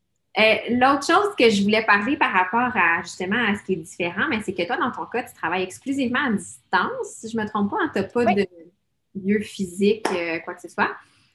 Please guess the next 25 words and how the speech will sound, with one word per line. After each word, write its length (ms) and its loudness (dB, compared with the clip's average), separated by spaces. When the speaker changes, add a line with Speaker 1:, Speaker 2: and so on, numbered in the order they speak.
Speaker 1:
Bon, 260 4
je 180 -4
devine 360 2
que, 280 2
bon, 260 -2
comme 140 -4
tu 80 -20
disais, 180 0
que 80 -4
le 60 0
contexte 540 -4
pandémique, 800 0
euh, 460 -4
ça 100 -14
simplifiait 420 -10
les 140 -4
choses, 340 -2
mais, 460 4
euh, 40 2
est-ce 220 0
que 120 0
c'est 140 -2
une 300 6
option 420 0
que 140 -2